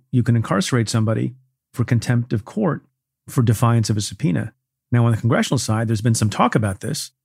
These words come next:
but contempt of Congress is a bit more toothless than contempt of court.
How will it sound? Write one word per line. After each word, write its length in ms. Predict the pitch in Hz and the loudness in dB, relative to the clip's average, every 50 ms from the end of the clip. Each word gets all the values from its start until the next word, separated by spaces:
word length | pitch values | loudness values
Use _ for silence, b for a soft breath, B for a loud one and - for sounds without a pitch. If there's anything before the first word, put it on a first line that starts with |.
| _ _ _ _ _ | _ _ _ _ _
but 200 | - 123 123 - | 0 0 0 0
contempt 340 | - 127 117 - 160 151 143 | 0 2 2 4 2 2 2
of 100 | 110 - | 0 -2
Congress 640 | - - 185 226 233 143 127 107 120 - - - - _ _ _ _ _ _ _ _ | -2 -2 0 0 2 2 2 0 0 -2 -6 -8 -12 _ _ _ _ _ _ _ _
is 140 | 135 120 120 | 2 2 4
a 40 | 120 | 4
bit 180 | 107 143 - | 2 2 2
more 200 | 143 120 117 113 - _ - | 4 2 2 2 0 _ -2
toothless 540 | - 175 165 - - - - - - - - _ _ _ _ _ | -2 0 0 0 -4 -8 -8 -8 -10 -12 -14 _ _ _ _ _
than 120 | - 110 110 | -2 0 0
contempt 360 | - 107 101 - 98 101 - | 0 0 0 0 -2 -2 -4
of 100 | 107 - | -6 -10
court. 340 | - - 202 180 - - | -8 -6 -4 -4 -4 -6